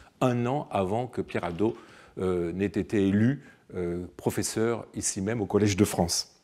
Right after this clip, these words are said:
Là encore, euh, comme, euh, dans, euh, le cas du, du frontisterion, eh bien, le monde de l'ascèse,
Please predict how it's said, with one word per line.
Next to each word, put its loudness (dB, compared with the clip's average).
Là 12
encore, 12
euh, 6
comme, 12
euh, 8
dans, 10
euh, 6
le 8
cas 10
du, 6
du -4
frontisterion, 6
eh 6
bien, 8
le 12
monde 6
de 6
l'ascèse, 6